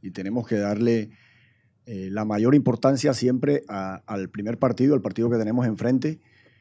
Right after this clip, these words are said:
Esta tarde tenemos, eh, la última práctica, seguramente vamos a definir con qué equipo vamos a salir, eh, para el juego contra Venezuela, pero con toda seguridad va a haber el mayor número de jugadores que estuvieron en el Mundial.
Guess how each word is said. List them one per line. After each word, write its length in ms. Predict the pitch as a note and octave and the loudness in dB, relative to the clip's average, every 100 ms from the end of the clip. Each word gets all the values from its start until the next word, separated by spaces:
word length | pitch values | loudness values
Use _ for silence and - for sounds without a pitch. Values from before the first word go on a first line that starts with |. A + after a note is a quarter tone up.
| _ _ - | _ _ -12
Esta 280 | A2+ - B2 | -4 0 2
tarde 240 | C3 C3+ | 4 2
tenemos, 600 | B2 B2 C3+ C3 A#2+ - G#2 | 2 0 2 0 -2 -4 -4
eh, 380 | A2 G#2 F#2+ F2 | -4 -4 -6 -2
la 140 | A2+ | 2
última 600 | B2 A#2 C#3 C3 B2 A2 | 2 2 2 4 2 2
práctica, 640 | A#2+ C3 C3+ D3 D3+ C3+ G#2 G2 D#2+ - | 2 4 2 2 4 4 0 -6 -14 -12
seguramente 560 | - G#2+ B2 B2 A#2+ B2 | -6 -2 0 0 0 2
vamos 240 | C3 B2+ | 2 2
a 20 | |
definir 500 | B2 G#2+ G#2+ A2+ A#2 | 2 0 -2 -2 -4
con 220 | - B2 | -2 -4
qué 600 | G#2 A#2+ B2 A#2+ A#2 G#2 - _ - | -2 0 2 0 -2 -6 -12 _ -6
equipo 400 | A#2 - A2+ B2 | -4 -2 0 2
vamos 240 | A#2+ A#2+ | 2 0
a 20 | A2+ | 0
salir, 300 | A2 A2+ A#2 | -2 -2 -2
eh, 440 | A#2+ A2+ G#2 G2+ _ _ _ _ _ | -2 -2 -6 -10 _ _ _ _ _
para 140 | A2+ A2+ | -4 -2
el 60 | |
juego 180 | A2 C3 | 0 0
contra 240 | C3 A#2+ | 2 2
Venezuela, 640 | A2+ A2+ G#2 A#2 C3+ D#3+ F3+ - - _ - | 2 0 0 4 6 6 2 -10 -20 _ 4
pero 540 | F3 F#3+ F3+ C#3+ A#2+ | 8 10 10 8 6
con 180 | B2 A2 | 0 2
toda 200 | B2+ D#3 | 6 6
seguridad 400 | D#3+ D3 C3+ C3+ | 6 6 8 8
va 80 | D#3+ | 8
a 40 | |
haber 220 | D3 C3 | 6 6
el 320 | C3+ C3 A#2+ G#2+ | 6 4 2 0
mayor 400 | A2+ A2+ A#2+ A#2+ | 0 2 2 2
número 260 | C3+ C3+ | 2 4
de 60 | A#2+ | 2
jugadores 280 | A2 G#2+ A#2 | 2 0 -2
que 60 | |
estuvieron 280 | A#2 G#2+ A#2 | -2 -2 -2
en 80 | A2+ | -2
el 100 | G2+ | -4
Mundial. 340 | F2 D#2+ D#2+ | -6 -8 -10